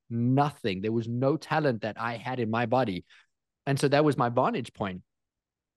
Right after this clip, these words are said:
So when you believe that you're nothing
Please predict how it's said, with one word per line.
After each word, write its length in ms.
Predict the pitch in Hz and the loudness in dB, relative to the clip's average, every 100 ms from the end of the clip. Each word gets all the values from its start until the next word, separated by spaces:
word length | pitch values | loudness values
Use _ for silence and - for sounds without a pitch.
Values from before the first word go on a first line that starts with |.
| _ - | _ -2
So 320 | - 143 151 | 4 6 4
when 200 | 151 143 | 2 0
you 180 | 147 233 | 2 0
believe 480 | 262 180 147 180 156 | 0 -2 -2 -2 -2
that 140 | 135 143 | -2 2
you're 160 | 143 | 2
nothing 720 | 127 127 123 107 101 95 117 | 2 0 -2 -6 -8 -8 -14